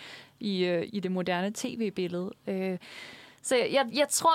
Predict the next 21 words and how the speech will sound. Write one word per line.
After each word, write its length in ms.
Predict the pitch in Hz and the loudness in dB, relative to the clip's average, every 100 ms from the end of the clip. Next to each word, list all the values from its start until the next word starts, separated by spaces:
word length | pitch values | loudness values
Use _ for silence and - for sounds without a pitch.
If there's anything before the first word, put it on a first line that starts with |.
| 262 | 6
det 140 | 311 277 | 4 4
var 200 | 277 262 | 4 4
en, 340 | - 254 240 | 2 0 0
en, 420 | - 240 233 233 233 | 0 2 2 0 0
en 180 | 240 | -2
sommerfling, 800 | 233 - 254 247 269 269 247 240 | 2 2 2 2 0 0 0 0
som, 300 | - 247 226 | 0 0 2
øh, 240 | 233 220 214 | 2 0 0
lagde 280 | 214 214 226 | 0 0 0
rigtig 240 | 220 254 | -2 -2
hårdt 240 | 208 233 226 | 0 2 2
ud 140 | 233 | 0
fra 120 | - | -2
start, 400 | 226 233 180 - | -2 0 0 0
som 160 | - 214 | -2 -2
var 140 | 214 | 0
rimelig 300 | 214 247 247 | 2 2 2
hovedkuls, 800 | 247 226 240 254 247 202 202 - - | 2 4 2 0 -4 -4 -4 -6 -4
øh, 240 | 214 202 | -2 -2
hvilket 240 | 196 196 | -2 -2
også, 320 | 190 190 196 | 0 0 -2